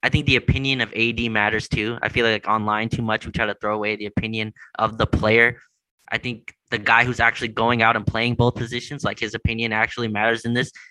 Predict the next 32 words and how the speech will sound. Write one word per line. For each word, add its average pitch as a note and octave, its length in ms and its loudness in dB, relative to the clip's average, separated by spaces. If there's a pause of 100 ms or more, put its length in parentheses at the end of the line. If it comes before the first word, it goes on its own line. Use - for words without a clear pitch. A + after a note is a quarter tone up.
(260)
Maybe B2 180 -2
there's D3 180 2
a C#3+ 40 -2
reason D#3+ 320 4
he C3 80 2
doesn't B2 260 2
wanna A#2 160 0
play A2 160 -2
cel-, G#2 300 -4
center G#2 280 2
full G2 180 -6
time, G2+ 240 0
you G#2 60 -8
know G2 60 -6
what G#2+ 80 -4
I A#2 60 0
mean? A2+ 80 -4
Being A#2 220 -2
the B2 80 -2
full A2+ 240 -8
time G#2 360 -2 (200)
rim A2+ 160 -4
protector, A2+ 440 0
being A#2+ 280 -2
the A#2 60 -4
full - 180 -8
time G#2 260 -4
rebounder. G#2+ 460 0
And G#2+ 80 -2
on A2 140 -2
this B2+ 140 -2
team, A2+ 280 -4